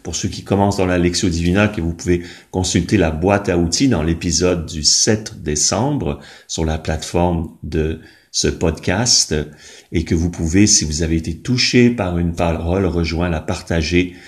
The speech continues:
sur la page Fa-, Facebook Aujourd'hui, sa parole.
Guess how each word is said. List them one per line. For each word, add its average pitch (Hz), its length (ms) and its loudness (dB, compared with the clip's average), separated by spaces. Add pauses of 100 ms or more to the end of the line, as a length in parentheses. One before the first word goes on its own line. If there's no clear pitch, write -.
(120)
sur 85 180 -2
la 82 100 0
page 87 380 -2
Fa-, 80 340 -6 (160)
Facebook 95 480 2 (380)
Aujourd'hui, 104 920 2
sa - 320 -4
parole. 78 540 -6